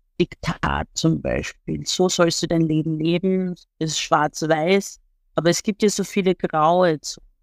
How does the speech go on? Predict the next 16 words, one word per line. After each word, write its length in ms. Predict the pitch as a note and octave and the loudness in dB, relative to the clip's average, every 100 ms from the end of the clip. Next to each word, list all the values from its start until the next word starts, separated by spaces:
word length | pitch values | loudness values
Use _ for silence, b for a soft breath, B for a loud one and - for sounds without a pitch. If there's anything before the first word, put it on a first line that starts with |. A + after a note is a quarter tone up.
| _ | _
dass 180 | - - | -8 -4
wir 80 | D#3+ | -2
voneinander 760 | E3 D#3+ D#3 C#3+ D3 E3 D#3+ D3+ - | 0 2 2 2 0 2 0 -2 -4
lernen 580 | D#3+ C#3 D3 E3 D3+ - | 0 2 4 4 2 0
können. 320 | - G#1 - _ _ | -6 -8 -10 _ _
Ich 160 | C3+ - | -12 -2
glaub, 240 | D3+ C#3+ | 0 0
das 240 | - C#3 D3+ | 0 0 -2
ist 260 | - - | -12 -4
die 160 | D#3+ - | 0 0
Essenz, 680 | D3 - D3+ C#3 C#3+ - - | 0 0 2 2 0 -6 -4
die, 240 | C#3+ A2 - _ - | -2 -2 -6 _ -2
die 100 | - | 2
alle 320 | - C#3 D3 | 4 4 4
eigentlich 500 | B2 C3 C#3+ C#3 - | 0 -2 -4 -6 -8
wollen. 400 | B2 A2+ A#2+ A2+ | -4 -4 -4 -8